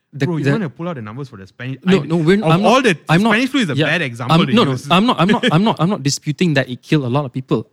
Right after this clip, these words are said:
Speaker 1: What I'm saying is, what are the causes of it? Because there are multiple different narratives behind it. So the other narrative that's saying is Spanish flu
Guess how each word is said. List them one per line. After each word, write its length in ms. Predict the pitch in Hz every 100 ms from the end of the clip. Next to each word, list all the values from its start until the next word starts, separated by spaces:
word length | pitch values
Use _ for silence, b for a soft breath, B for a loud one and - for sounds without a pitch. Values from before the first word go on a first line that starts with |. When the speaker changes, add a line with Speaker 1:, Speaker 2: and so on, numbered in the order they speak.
| -
Speaker 1:
What 180 | 143
I'm 140 | 180 156
saying 240 | - 170
is, 200 | 135 131
what 220 | 147 151 -
are 80 |
the 120 | 135 131
causes 440 | _ 143 156 165
of 140 | - 123
it? 100 | 131
Because 220 | 120 131
there 120 | 131
are 60 | 120
multiple 640 | 120 131 139 - 196 208
different 340 | 131 127 151 123
narratives 360 | 107 - 123
behind 380 | 117 113 175 170
it. 100 | 107 B B B B
So 180 | - 160
the 320 | 160 135 139
other 180 | 139 175
narrative 320 | 180 156 190 139
that's 160 | 143
saying 260 | - 185 131
is 240 | 120 - b b -
Spanish 380 | - 175 220 -
flu 240 | 208 165